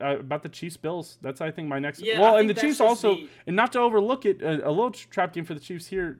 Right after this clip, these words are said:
Speaker 1: next week. And we just keep saying we won't talk about the Chiefs, and I think we've got at least one or two more topics that could involve the Chiefs. So let's, uh, stop lying to everybody at home. Uh,
Speaker 2: <laughs>
Speaker 1: but,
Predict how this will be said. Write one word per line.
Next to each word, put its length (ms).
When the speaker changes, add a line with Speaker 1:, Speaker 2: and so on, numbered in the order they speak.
Speaker 1:
next 240
week. 140
And 300
we 180
just 340
keep 140
saying 160
we 100
won't 180
talk 120
about 120
the 40
Chiefs, 240
and 80
I 40
think 160
we've 120
got 220
at 80
least 200
one 120
or 40
two 140
more 240
topics 300
that 100
could 140
involve 200
the 60
Chiefs. 220
So 200
let's, 260
uh, 180
stop 240
lying 180
to 60
everybody 340
at 60
home. 280
Uh, 340
Speaker 2:
<laughs> 100
Speaker 1:
but, 340